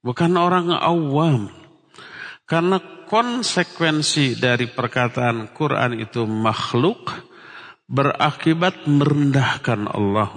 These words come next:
Azza wa Jalla. Ada beberapa kemungkinan makna bahwa Quran itu makhluk. Pertama, Quran itu bukan kalamullah.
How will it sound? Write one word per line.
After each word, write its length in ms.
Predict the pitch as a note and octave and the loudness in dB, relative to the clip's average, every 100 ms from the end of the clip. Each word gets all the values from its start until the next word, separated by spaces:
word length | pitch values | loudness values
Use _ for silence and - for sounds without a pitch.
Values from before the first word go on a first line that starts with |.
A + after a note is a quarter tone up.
| G2+ | -6
Azza 240 | G2 F#2 F#2+ | -6 -4 -4
wa 160 | F#2 | -6
Jalla. 560 | F2 G2 F#2+ F#2 - - _ _ _ _ _ | -6 -8 -8 -10 -12 -14 _ _ _ _ _
Ada 240 | - G2 A2+ | -6 -2 0
beberapa 560 | C3 C#3+ D#3 D#3+ F3 | 2 2 2 2 -2
kemungkinan 720 | - F3+ F3+ F3 E3 F3 F3 E3+ E3+ | 0 0 2 2 2 2 4 2 2
makna 640 | F3 F3 - D#3+ D#3+ D3+ - - _ _ _ _ _ _ _ _ _ - | 2 0 0 -2 -2 -2 -6 -18 _ _ _ _ _ _ _ _ _ -4
bahwa 320 | C3 C#3+ D#3 - | 0 2 0 0
Quran 400 | D#3+ D3+ C#3 C#3 | 0 2 2 0
itu 320 | C#3+ C#3 D3 | -2 -2 0
makhluk. 560 | C#3 C#3+ - C#3+ C#3 - | 2 2 0 -2 -4 -4
Pertama, 880 | A#2 - A2+ A2 A#2+ C3+ D3 D#3+ - - - - _ _ - | -4 0 0 0 0 2 4 2 -2 -10 -18 -20 _ _ -2
Quran 480 | A#2 A2+ - A#2 A2 | 0 0 0 -2 0
itu 320 | A#2+ - C3 | -4 -2 -4
bukan 640 | A#2 A2 B2 A2+ A2+ - | -2 -2 -2 0 -4 -6
kalamullah. 1400 | - G#2+ G2+ G2 F#2+ F#2 G#2+ B2+ C#3+ D#3+ D#3+ - C#3+ - | 0 2 2 2 0 -2 -4 -2 0 0 0 0 -4 -10